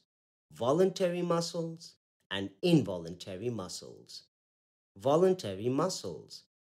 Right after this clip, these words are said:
The skeletal muscles lie between the skin and the bones.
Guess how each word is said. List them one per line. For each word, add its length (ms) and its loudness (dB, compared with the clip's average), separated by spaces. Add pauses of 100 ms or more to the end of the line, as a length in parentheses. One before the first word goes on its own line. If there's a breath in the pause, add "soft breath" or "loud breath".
(220)
The 80 0
skeletal 640 2
muscles 680 -2
lie 400 2
between 480 -6
the 120 -10
skin 500 -2 (100)
and 240 -14
the 80 -10
bones. 840 -2